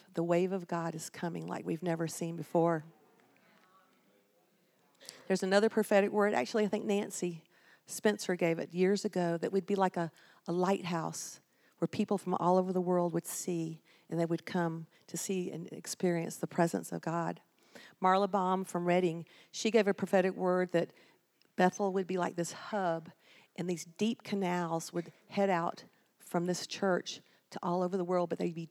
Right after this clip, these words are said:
deep and mature, not these little streams. Randall Worley had a prophetic word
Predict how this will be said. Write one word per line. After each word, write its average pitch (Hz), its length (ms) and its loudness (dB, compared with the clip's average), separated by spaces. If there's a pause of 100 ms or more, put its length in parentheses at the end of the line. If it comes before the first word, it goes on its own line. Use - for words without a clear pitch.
deep 202 380 -2 (320)
and 175 140 -4
mature, 170 600 -4
not 170 220 -4
these 175 220 -6
little 175 200 -2
streams. 170 720 -10 (760)
Randall 196 300 4
Worley 196 300 6
had 180 160 4
a - 60 2
prophetic 175 480 2
word 170 400 2